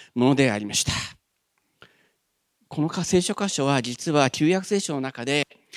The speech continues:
一番はっきりと、旧約聖書のいろんな聖書箇所の中で一番はっ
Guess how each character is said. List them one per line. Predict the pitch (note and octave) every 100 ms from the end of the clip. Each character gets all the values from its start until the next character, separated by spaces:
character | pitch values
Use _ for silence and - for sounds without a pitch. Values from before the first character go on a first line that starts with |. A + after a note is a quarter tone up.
| - G#3
一 | A3 F3 - A#3
番 | A#3 A#3
は | G3+
っ | G#3+
き | -
り | G3 C#3
と、 | - - _ _ _ _ _ _ _ _ -
旧 | - A3+
約 | A3
聖 | A#3
書 | A3
の |
い | G3
ろ | G#3 C4
ん | C4
な | C4
聖 | C4
書 | A#3+
箇 | B3+
所 | A#3
の | G3
中 | E3
で | D3
一 | D#3 - - C#4
番 | C#4 C4+
は |
っ | A3+